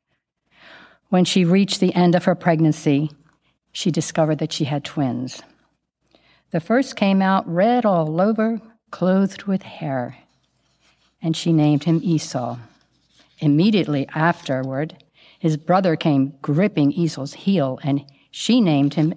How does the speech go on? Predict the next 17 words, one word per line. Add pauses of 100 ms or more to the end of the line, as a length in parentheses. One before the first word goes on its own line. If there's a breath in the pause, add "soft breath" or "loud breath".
Jacob. (1200 soft breath)
Isaac
was
sixty
years
old (100)
when
they
were
born. (1500 soft breath)
Jacob (160)
require,
acquires
the
oldest
son's
rights.